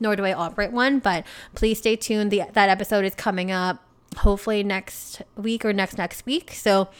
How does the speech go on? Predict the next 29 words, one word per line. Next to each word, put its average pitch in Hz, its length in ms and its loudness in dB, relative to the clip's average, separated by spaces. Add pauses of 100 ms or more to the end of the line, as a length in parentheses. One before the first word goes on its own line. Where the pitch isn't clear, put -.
(400)
uh, 180 160 2
stay 175 280 -6
tuned, 180 480 -6
and 160 480 -8
that 180 200 -2
person 185 360 6
will 170 300 -2
answer 175 340 -6
your 165 220 -8
questions 170 760 -6
on 185 360 0 (320)
that 190 240 2
front. 320 500 0
Um, 220 320 2
I 254 80 2
did 392 200 2
kind 508 200 0 (140)
of - 120 -2
address 240 360 -2
this 269 220 -4
before 220 540 -2
in 208 240 -2
a 196 60 -2
previous 208 480 -4
episode, 202 480 0 (800)
I 202 60 -2
think 262 400 -4
with, 294 380 -2
uh, 220 420 2